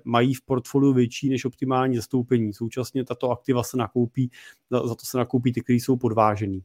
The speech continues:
Jo, tak jenom vycházím z toho, že na webovkách uvádí, že ten rebalans realizujou tím odprodejem. Pokud to jsou schopni dělat dokupem, super. Jo, pokud to dělat tím odprodejem, musíte počítat s tím, že by přesáhl sto tisíc v daném roce,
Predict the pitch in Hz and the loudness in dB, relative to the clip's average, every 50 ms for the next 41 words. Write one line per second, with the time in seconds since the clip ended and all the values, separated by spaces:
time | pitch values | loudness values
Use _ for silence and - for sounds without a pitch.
0 | - - 120 123 131 123 - 139 135 135 135 131 131 - - - _ _ 131 120 | -8 -2 2 2 2 4 4 4 4 6 4 4 0 -6 -18 -20 _ _ -2 2
1 | - 139 135 135 135 147 143 143 - - 127 127 131 135 127 123 - 127 127 131 | 4 6 6 6 6 6 4 4 2 0 0 2 2 2 0 -2 -2 0 0 2
2 | 127 120 117 131 131 135 123 - - 143 135 127 - 127 120 127 123 127 127 123 | 2 2 2 2 2 2 0 2 4 4 4 4 4 2 4 6 6 6 4 2
3 | 123 127 127 131 123 120 117 110 110 120 120 120 117 - - 113 113 113 120 120 | 2 0 2 2 2 2 2 2 4 4 4 2 2 -2 -4 -4 -2 -2 0 -2
4 | 110 120 127 127 127 123 123 123 - - - - _ - - 131 120 113 107 - | 0 4 6 6 8 6 6 4 -2 -10 -20 -20 _ -2 0 2 2 2 0 0
5 | - 117 110 117 113 104 98 95 - _ - 139 135 131 127 - 135 127 - - | -2 -2 0 0 0 0 -2 -4 -10 _ -6 -4 -4 -4 -4 -6 -8 -8 -8 -16
6 | - - 139 131 127 139 127 123 - - - 127 123 - - 139 - 151 139 135 | -8 -6 -6 -2 0 0 0 0 -4 -10 -14 -14 -12 -12 -12 0 2 4 4 4
7 | 139 139 - _ - - 123 - 151 147 147 147 - - - _ _ _ _ _ | 2 0 -4 _ -20 -20 -4 2 4 6 6 4 2 -2 -8 _ _ _ _ _
8 | _ 123 123 123 123 - _ - 127 127 131 135 131 - 127 123 120 113 - 131 | _ -2 -2 -2 -2 -6 _ -12 -6 0 2 2 2 2 -2 -2 -2 -2 -2 -2
9 | 120 127 123 120 120 120 120 - 123 127 127 - 120 - 131 120 135 123 127 - | 0 2 2 2 2 0 -2 -4 -6 -8 -8 -8 -6 -6 -4 -2 -2 -2 -2 -2
10 | - 123 117 117 117 123 120 120 - - 120 - - 127 120 120 - - 127 117 | -4 -4 -4 -2 -4 -4 -4 -4 -6 -8 -12 -2 0 0 0 0 0 -6 -8 -8
11 | - 117 - - 127 117 120 120 113 117 117 113 110 107 - - 123 113 113 | -8 -10 -10 -8 -6 -6 -4 -4 -2 -2 -2 -2 -2 -6 -6 -6 -6 -6 -6